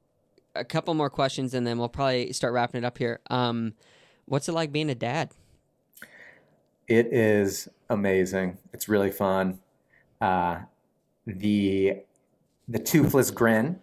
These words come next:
Speaker 2: <laughs> of my daughter
Speaker 1: Yeah.
Speaker 2: just cracks me up.
Speaker 1: <laughs>
Speaker 2: In the morning, she's so happy. Well, she's happy most of the time if she's not hungry
Speaker 1: Sure.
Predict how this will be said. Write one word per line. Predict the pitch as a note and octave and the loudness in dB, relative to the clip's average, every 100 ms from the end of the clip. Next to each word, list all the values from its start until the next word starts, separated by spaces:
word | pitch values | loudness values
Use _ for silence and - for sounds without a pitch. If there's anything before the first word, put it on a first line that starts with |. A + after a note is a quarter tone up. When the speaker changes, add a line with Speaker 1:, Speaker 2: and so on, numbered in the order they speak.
| _ | _
Speaker 2:
<laughs> | - | -4
of | - - - - - - F3+ | 0 2 2 0 0 2 4
my | D3+ | 6
daughter | B2 A#2+ A#2+ | 6 6 6
Speaker 1:
Yeah. | B2+ | 4
Speaker 2:
just | A#2+ | 0
cracks | - B2+ A2+ | 4 4 4
me | G3 G#2+ | 0 4
up. | A2 - - C3+ - | 4 2 -4 -10 -10
Speaker 1:
<laughs> | C#3 A#2+ | -12 -4
Speaker 2:
In | C#3 | 0
the | C3+ | 4
morning, | B2+ A#2+ A#2+ A#2 | 6 6 6 2
she's | - A#2+ | -2 2
so | A#2 | 4
happy. | A2 G#2 A2 | 6 4 4
Well, | A2 | 0
she's | G#2+ G#2+ | -2 0
happy | A2+ G2 | 0 2
most | F#2+ F#2 - | 0 -4 -4
of | |
the | F#2 | -8
time | F2+ F2+ F2+ | -4 -4 -4
if | - | -6
she's | F#2+ | -6
not | F#2 F2 | -4 -6
hungry | F2+ | -6
Speaker 1:
Sure. | F2 G2 A2 | -2 -2 -4